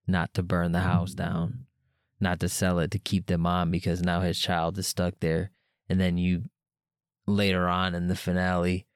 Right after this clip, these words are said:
you get him carrying his wife who is dying.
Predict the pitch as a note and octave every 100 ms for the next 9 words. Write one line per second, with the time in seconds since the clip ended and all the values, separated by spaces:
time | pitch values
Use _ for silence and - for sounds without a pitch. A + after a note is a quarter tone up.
0 | _ _ _ - G#2+ F#2+ G2+ A2+ F#2 -
1 | - G2 F#2 F2+ F2 F#2 F2+ F2 - -
2 | G2 F#2 F#2+ F2+ F2+ - F#2+ F#2 G2 F#2
3 | F2+ E2+ E2+